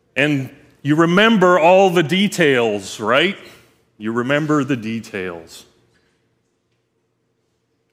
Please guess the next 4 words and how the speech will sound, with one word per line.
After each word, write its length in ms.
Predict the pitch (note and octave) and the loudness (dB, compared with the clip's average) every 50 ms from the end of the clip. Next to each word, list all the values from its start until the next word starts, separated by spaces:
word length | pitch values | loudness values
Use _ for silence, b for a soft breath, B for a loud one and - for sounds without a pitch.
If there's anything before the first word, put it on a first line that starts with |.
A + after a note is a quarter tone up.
| _ B B B B B B B B B B B B _ _ _ _ _ _ _ _ _ _ _ _ _ _ _ _ _ _ _ _ _ _ _ _ _ _ _ _ _ _ _ _ _ _ _ _ _ _ _ _ _ _ | _ B B B B B B B B B B B B _ _ _ _ _ _ _ _ _ _ _ _ _ _ _ _ _ _ _ _ _ _ _ _ _ _ _ _ _ _ _ _ _ _ _ _ _ _ _ _ _ _
Twice 540 | - - F#3+ G#3+ B3 B3 C4 A#3 - - - | -4 0 2 4 4 4 2 0 -2 -4 -6
in 300 | - F#3 F3+ F3+ F3 E3 | -4 -2 -2 0 2 2
Luke 260 | F3+ G#3 G#3+ G3 - - | 2 2 0 -2 -6 -10
chapter 880 | - - - F3+ E3+ F3 F#3 - - - - E3+ D#3+ D3 C#3 A#2+ - | -12 -6 -2 0 2 0 0 -2 -4 -6 -4 -2 -2 -2 -2 -4 -6